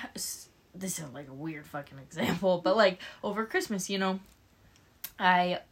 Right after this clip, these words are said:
took Millie to gymnastics, and so they always set up, like, that, uh, what are those really good, hi-, um, goddamn it, Hickory Farms. Okay, so those really good meat trays.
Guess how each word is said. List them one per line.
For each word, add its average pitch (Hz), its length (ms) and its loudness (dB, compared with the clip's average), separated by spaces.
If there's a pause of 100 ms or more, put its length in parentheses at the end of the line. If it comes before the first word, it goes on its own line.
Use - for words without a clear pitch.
took 202 220 -4
Millie 190 240 0
to 190 140 -10
gymnastics, 180 720 -6 (100)
and 165 300 -4
so 175 120 -4
they 165 120 -4
always 185 240 -4
set 175 240 -4
up, 165 220 -4
like, 156 260 -8
that, 147 260 -4
uh, 139 220 -4 (800)
what 233 100 -4
are 262 40 -2
those 285 280 -4 (140)
really 202 340 -4
good, 165 380 -2 (840)
hi-, - 320 -16 (300)
um, 170 440 -6 (520)
goddamn 151 440 -10
it, 175 60 -12
Hickory 214 340 -2
Farms. 120 480 -10 (300)
Okay, 190 260 0
so 180 160 -6
those 175 240 -2
really 165 340 -4
good 151 400 -8
meat 135 240 -14
trays. 113 680 -18